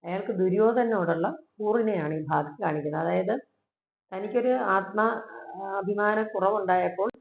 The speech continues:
ആത്മാ, ര-, അഭിമാനത്തെ രക്ഷിച്ച, ആത്മാഭിമാനത്തിനൊരു താങ്ങ് കൊടുത്ത മനുഷ്യനോട് തന്റെ ആത്മദാനം നടത്തിയാണ്, തന്റെ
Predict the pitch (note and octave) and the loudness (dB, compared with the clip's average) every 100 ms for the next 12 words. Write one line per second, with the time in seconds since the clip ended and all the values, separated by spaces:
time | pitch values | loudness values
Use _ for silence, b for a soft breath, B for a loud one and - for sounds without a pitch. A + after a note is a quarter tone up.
0 | _ _ _ F3+ F#3+ F#3 A3 A#3 - F#3+ | _ _ _ -10 -8 0 2 2 0 2
1 | F#3+ F#3 F3+ F3+ F3+ F3+ G3+ G#3 G#3 G#3+ | 6 6 6 4 2 0 2 2 2 0
2 | G#3+ F#3+ F3+ A#3 A3+ F#3+ D#3 F3+ F3+ F#3 | 0 0 -2 -6 0 2 2 0 0 0
3 | F#3 F#3+ F#3 G3+ G3+ G3+ B3+ - _ _ | -2 -4 -6 -4 -2 -2 -6 -10 _ _
4 | _ F#3 F#3+ A3 B3 G#3 F#3+ G#3+ G3+ F3 | _ -6 -2 0 2 2 0 -2 -2 -2
5 | E3+ F#3+ F3+ F3 A3 F#3 F3 E3+ E3 E3+ | -2 -2 0 0 -2 -4 -2 0 0 -4
6 | G3+ G#3 G#3 E3+ F3 G3 A#3 G3 E3 - | -4 -4 -2 -2 0 -2 -2 -4 -6 -6
7 | D#3+ C#3 C#3+ D#3 F3 F3+ | -6 -4 -6 -4 -2 -2